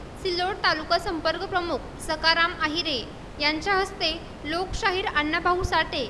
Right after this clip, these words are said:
यांच्या प्रतिमेचे पूजन करून पुष्पहार अर्पण करून अभिवादन करण्यात आले. यावेळी मानवहित लोकशाही पक्षाचे औरंगाबाद जिल्हा कार्याध्यक्ष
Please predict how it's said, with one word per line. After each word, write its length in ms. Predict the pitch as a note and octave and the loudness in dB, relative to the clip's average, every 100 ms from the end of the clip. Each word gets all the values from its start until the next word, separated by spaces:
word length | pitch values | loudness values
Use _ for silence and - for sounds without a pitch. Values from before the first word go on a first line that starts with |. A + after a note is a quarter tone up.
| - - - | -6 -12 -4
यांच्या 360 | D4+ F4 F#4+ G#4+ | -2 0 2 0
प्रतिमेचे 540 | G#4+ F#4+ E4 D#4+ D#4+ | 0 -4 -2 -2 -2
पूजन 400 | E4+ D#4+ D#4 E4 | -6 -6 -2 -2
करून 360 | F#4+ G4 D#4 D#4+ - - - | -2 -4 -4 -4 -8 -14 -4
पुष्पहार 540 | F#4+ F#4+ - G4 F4+ F4+ | -2 -2 -4 2 2 2
अर्पण 340 | D#4+ D#4 F4+ F#4+ | 0 -2 -2 -2
करून 240 | F#4+ E4+ D#4 - | -2 -2 -4 -4
अभिवादन 520 | D4+ E4+ F4+ D#4+ F4 | -2 2 4 4 2
करण्यात 440 | B4 G#4+ D#4+ C#4+ C#4 | 0 0 0 0 -2
आले. 200 | G#3 F#3 - - - | -4 -6 -10 -12 4
यावेळी 420 | D#4+ F4 G4+ G#4 | 8 8 6 2
मानवहित 600 | G#4+ F#4 E4+ F#4 G4+ G#4 | 2 2 2 2 0 0
लोकशाही 440 | F4 F4+ - G4+ F#4 | -2 -4 -4 -2 -2
पक्षाचे 680 | F#4 F4+ - G4+ G4 E4 E4+ D#4+ | -2 -6 -2 -2 0 -4 -4 -2
औरंगाबाद 600 | D4+ E4+ F#4+ F#4+ G4 G4+ | 0 0 4 4 4 0
जिल्हा 260 | F#4 E4+ E4+ | -2 -2 0
कार्याध्यक्ष 600 | E4 D4 D4 D#4 F#4 | 2 2 2 0 -4